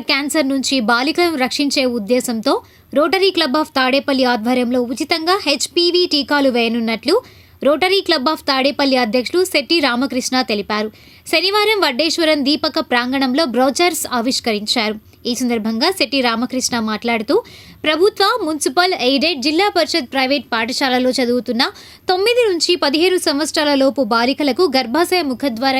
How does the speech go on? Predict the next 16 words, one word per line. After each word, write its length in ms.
క్యాన్సర్ 380
నుంచి 300
రక్షణ 280
కల్పించే 440
క్వాడ్రివాలెంట్ 920
హెచ్పివి 520
టీకాలను 500
రెండు 200
వేల 140
ఇరవై 200
ఆరు 140
జనవరి 340
ఏడు, 140
ఎనిమిది, 320
తొమ్మిది 300
తేదీలలో 480